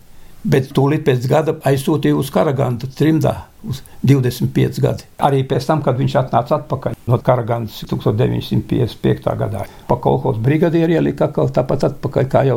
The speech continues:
pirms tam, ja. Un, un tā viņš mūs cēla piecos kādreiz augšā, bija jāiet pļaut sienas ar izskapti. Tā nekāda tehnika, izņemot zirga tehnika, bija, bet tad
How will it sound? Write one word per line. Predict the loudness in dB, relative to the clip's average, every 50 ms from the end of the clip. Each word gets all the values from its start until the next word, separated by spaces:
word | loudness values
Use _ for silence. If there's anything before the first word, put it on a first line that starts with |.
| 0
pirms | 0 0 0 0 0 0 0
tam, | 2 2 2
ja. | 0 0 -2 -4 -8 -6 -2 0
Un, | 2 2 2
un | 2 0 0
tā | 0 2 2
viņš | 0 0 0 0
mūs | 0 0 0 -2 0 0
cēla | 2 2 2 0 0
piecos | 0 0 0 0 -4 -6 -2 -2
kādreiz | 0 0 2 2 0 0 2 0
augšā, | 0 0 0 -2 -2 -2 -2 -4 -8 -16 -20 -18 -8 -2
bija | 2 4 4 4 4
jāiet | 2 0 -2 -6 -4 0
pļaut | 2 2 2 2 -2 -4 -2
sienas | -2 0 0 0 0 0
ar | 0 0 0
izskapti. | 0 0 -2 -2 -2 -2 -2 -4 -10 -20 -20 -20 -20 -20 -20 -20 -6 -2
Tā | 0 0
nekāda | 0 0 2 2 0 0 0 -2
tehnika, | -2 -2 -2 0 -2 -2 -2 0 0
izņemot | 2 2 2 2 0 0 2
zirga | 2 2 2 2 0 -2 0 0
tehnika, | 0 0 -2 -4 -2 -2
bija, | 0 0 0 0 -2 -6 -14 -20 -20 -20 -18 -12 -6 -4
bet | -2 -2 0 0
tad | 0 0